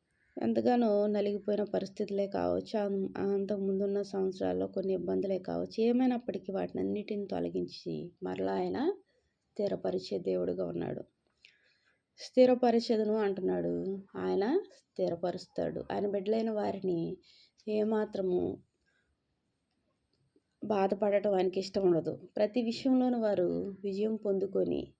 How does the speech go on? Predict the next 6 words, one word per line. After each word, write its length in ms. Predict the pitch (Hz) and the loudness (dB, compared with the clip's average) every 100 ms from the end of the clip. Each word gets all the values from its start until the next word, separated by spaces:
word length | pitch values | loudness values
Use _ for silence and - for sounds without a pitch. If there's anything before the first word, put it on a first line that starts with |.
| _ _ _ 208 | _ _ _ -10
విజయోత్సాహంతో 1120 | 190 220 226 254 - 254 240 233 226 220 214 | 0 2 4 2 -2 0 2 2 -2 0 2
ఉండాలని 440 | 190 185 185 190 | 2 2 2 2
ఆయన 200 | 185 170 | 0 -2
ఆశపడతాడు. 800 | 170 165 170 - 175 165 160 170 - _ | -2 -4 -6 -8 -8 -4 -6 -6 -10 _
ఆయన 380 | - 220 247 269 254 214 202 208 220 - _ _ _ _ - _ - | -6 0 2 2 2 0 0 -2 -6 -14 _ _ _ _ -20 _ -4
విజయుడు. 640 | 214 214 254 262 233 185 | -2 6 10 10 8 4